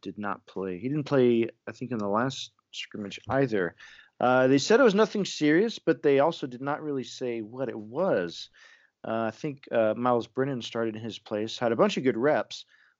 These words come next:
but, uh, Coach O, when asked, uh, and this is something I, that I really like Coach O for, 'cause I remember back when Miles was here, we'd get a lot of, you know, coach speak, as they call it, but Coach O kinda shoots from the hip,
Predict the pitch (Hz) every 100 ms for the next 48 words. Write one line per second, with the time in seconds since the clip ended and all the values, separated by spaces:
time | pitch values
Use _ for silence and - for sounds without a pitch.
0 | _ 131 120 117 - _ _ _ 117 113
1 | 113 113 - - _ _ _ _ _ _
2 | _ - 139 127 - - 127 123 120 113
3 | 113 120 120 131 110 107 - - - _
4 | - _ 104 110 110 107 107 - - _
5 | 120 160 226 165 190 170 160 143 131 123
6 | 127 120 139 123 117 110 - 113 - 107
7 | - 101 95 123 120 139 160 131 123 123
8 | - 120 104 107 120 123 101 - 98 113
9 | 123 135 117 120 113 104 123 113 - -
10 | 139 131 - - - 120 110 - _ _
11 | - 117 101 107 - 107 104 - _ _
12 | _ 117 101 - - 196 214 247 233 208
13 | 214 170 - 180 - 147 107 120 - -